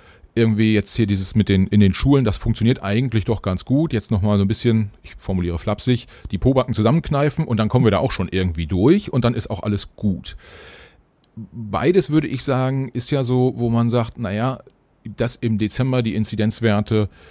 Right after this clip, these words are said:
äh, super sind, war jetzt zumindest nicht total wahrscheinlich.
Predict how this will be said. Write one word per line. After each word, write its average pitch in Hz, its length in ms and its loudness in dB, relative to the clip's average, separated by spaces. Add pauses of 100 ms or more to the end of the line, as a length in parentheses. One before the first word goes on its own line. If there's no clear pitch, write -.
(200)
äh, 104 180 0
super 139 440 0
sind, 143 360 0 (180)
war 104 200 0
jetzt 117 200 -2
zumindest 127 800 2
nicht 110 240 -2
total - 320 4
wahrscheinlich. 127 760 -4